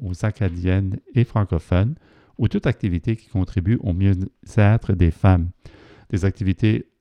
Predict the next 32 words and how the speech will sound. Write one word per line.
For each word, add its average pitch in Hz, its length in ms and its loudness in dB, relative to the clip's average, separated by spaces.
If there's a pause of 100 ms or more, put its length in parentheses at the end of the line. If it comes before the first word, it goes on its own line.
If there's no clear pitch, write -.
(160)
ou 117 80 -4
programmes 123 640 -2
qui 104 160 -4
visent 92 300 -2
à 87 100 -4
assurer 113 500 -2
l'égalité 92 560 0
des 85 220 0
chances 95 480 0
pour 85 200 -6
tous - 360 0 (600)
et 180 60 -2
des 139 160 0
activités 101 480 -2
qui 95 140 -4
visent 92 260 0
à 92 80 -4
promouvoir 90 720 0
ou 90 80 -4
à 82 60 -2
faire 87 240 -4
valoir 95 480 0
le 87 100 0
respect 101 480 -2
de 107 80 0
la 82 140 0
diversité, 107 640 0
de 85 140 0
la 82 120 2
liberté, 113 600 0 (360)
de 104 80 2
l'égalité 95 720 2